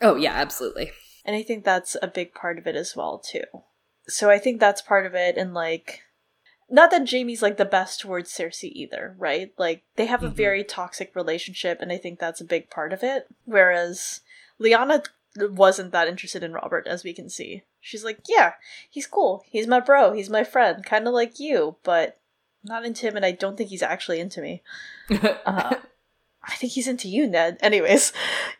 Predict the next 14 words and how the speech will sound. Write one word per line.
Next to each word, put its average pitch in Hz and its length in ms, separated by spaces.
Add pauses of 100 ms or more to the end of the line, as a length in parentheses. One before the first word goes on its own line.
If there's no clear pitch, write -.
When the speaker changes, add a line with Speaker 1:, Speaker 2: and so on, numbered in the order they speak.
Speaker 2:
Yet 349 160
at 349 120
the 349 40
same 349 260
time, 339 180
like, - 240 (1040)
coming 254 260
back 226 200
to - 80
that 220 120
projection, 214 500
like, 196 160
I 214 80
think 330 220